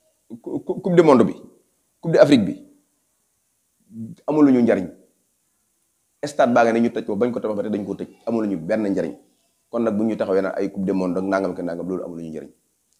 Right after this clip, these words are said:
En tout cas daal, ñoom ñi nga xam ne nii ñoo wër, ñoo wër président Macky Sall, ameel nañ ak Sénégalais yi.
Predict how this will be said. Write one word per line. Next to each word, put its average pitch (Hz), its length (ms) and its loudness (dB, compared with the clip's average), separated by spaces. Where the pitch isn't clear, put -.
En 156 120 2
tout 143 80 -2
cas 135 140 8
daal, 117 140 8
ñoom 123 200 6
ñi 123 120 8
nga 156 100 8
xam 143 180 4
ne 131 80 6
nii 113 140 2
ñoo 113 140 2
wër, 113 340 0
ñoo 123 200 2
wër 131 120 2
président 117 240 2
Macky 113 160 2
Sall, 95 300 4
ameel 139 280 6
nañ 127 240 4
ak - 220 0
Sénégalais 107 420 6
yi. 73 80 -6